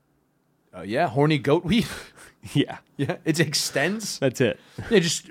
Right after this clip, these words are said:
Speaker 1: pump extends into the water
Speaker 2: Yeah.
Speaker 1: supply.
Speaker 2: It's the thing that, uh, it's the thing Jimmy Johnson was pitching.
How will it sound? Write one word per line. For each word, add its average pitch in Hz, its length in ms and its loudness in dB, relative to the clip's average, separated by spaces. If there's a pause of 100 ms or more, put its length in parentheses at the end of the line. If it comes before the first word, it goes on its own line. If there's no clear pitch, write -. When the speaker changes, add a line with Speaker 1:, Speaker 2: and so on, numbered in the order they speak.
(100)
Speaker 1:
pump 247 320 4
extends 208 600 2
into 156 140 0
the 156 100 2
water 196 240 6
Speaker 2:
Yeah. 185 180 0
Speaker 1:
supply. 113 240 -6
Speaker 2:
It's - 160 -10
the 143 100 0
thing 175 260 2
that, 170 140 4
uh, 151 200 2
it's 139 160 -6
the 135 80 -12
thing 175 240 2
Jimmy 156 240 2
Johnson 131 420 0
was 110 160 -2
pitching. - 400 0